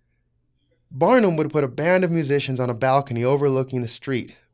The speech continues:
beneath a huge banner proclaiming free music for the millions. What generosity, and they flocked to hear the free concert.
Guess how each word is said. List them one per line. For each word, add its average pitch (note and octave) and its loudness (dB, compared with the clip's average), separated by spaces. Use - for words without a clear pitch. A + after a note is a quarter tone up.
beneath D3 -2
a B2+ 0
huge G3 -2
banner C#3+ 0
proclaiming B2 -6
free B3+ 0
music F#3+ 2
for C#3+ -2
the C3+ -2
millions. A#2+ -4
What E3+ 2
generosity, B2 0
and C3+ 0
they C#3 4
flocked F3 0
to F#3 -2
hear D#3 -2
the C#3+ -2
free C3+ -4
concert. F3 -4